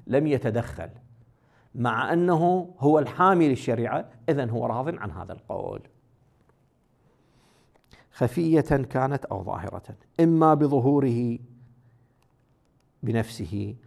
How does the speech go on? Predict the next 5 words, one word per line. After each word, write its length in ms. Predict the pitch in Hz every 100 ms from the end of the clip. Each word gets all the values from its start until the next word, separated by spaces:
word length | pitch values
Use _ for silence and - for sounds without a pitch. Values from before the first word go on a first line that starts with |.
| _ _ _ 180
أو 200 | 196 165
بإظهار 840 | 151 - 131 113 143 165 170 170
من 200 | 151 143
يبين 480 | 135 131 151 156 131
الحق 380 | 117 - 113